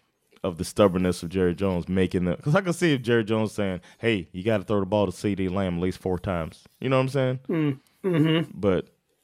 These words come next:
Speaker 1: and McCarthy will probably go with it because he's a lame, <coughs> lame duck coach right now.
Speaker 2: Well, he, they threw it to him twelve times.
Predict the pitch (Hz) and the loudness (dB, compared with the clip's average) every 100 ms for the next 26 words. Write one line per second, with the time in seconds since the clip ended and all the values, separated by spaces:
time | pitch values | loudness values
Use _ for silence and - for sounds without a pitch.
0 | _ _ _ 101 95 92 117 101 95 87 | _ _ _ -4 -2 -2 -2 -2 -2 -4
1 | 90 85 90 87 80 73 69 - 78 - | -4 -2 -2 -2 -2 -6 -10 -10 -10 -8
2 | 87 82 85 73 - 90 - - 92 101 | -10 -8 -8 0 0 2 4 4 4 2
3 | 95 90 87 - 101 85 73 78 80 - | 0 0 -2 -4 -8 -8 -12 -12 -14 -20
4 | _ _ _ _ _ _ _ _ _ - | _ _ _ _ _ _ _ _ _ -2
5 | 160 175 175 170 202 175 208 226 220 208 | 2 4 2 0 0 2 2 0 2 2
6 | 185 - 185 170 151 147 135 139 151 - | 2 2 2 2 0 0 0 0 -4 -14